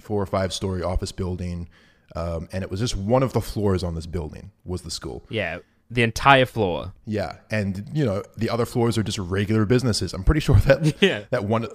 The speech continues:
Speaker 1: you know, I actually don't know if I wanna say, like, what the businesses were in case, like, it leaks, but, uh, you know, like, just, this is a building where regular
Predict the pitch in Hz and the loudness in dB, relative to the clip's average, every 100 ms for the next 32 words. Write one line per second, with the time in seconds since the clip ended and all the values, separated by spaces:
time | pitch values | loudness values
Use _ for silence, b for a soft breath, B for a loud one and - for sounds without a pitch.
0 | - 117 73 - 107 98 101 104 95 87 | -12 -12 -12 -4 -4 -2 -4 -4 -2 -4
1 | 90 87 - 95 85 80 90 95 85 85 | -4 -4 -4 -4 -4 -6 -2 -2 -2 -4
2 | 90 92 90 82 92 90 87 95 82 80 | -6 -4 -8 -6 -2 -2 -2 -6 -6 -8
3 | 78 87 76 - - 87 76 87 82 67 | -10 -10 -8 -12 -10 -12 -10 -8 -6 -8
4 | - B B B - 160 110 110 127 175 | -10 B B B -2 0 2 0 2 2
5 | - - - _ - 175 180 139 120 110 | 2 -6 -20 _ 0 0 4 4 6 4
6 | 110 113 107 90 107 107 120 120 | 2 2 0 0 0 0 0 0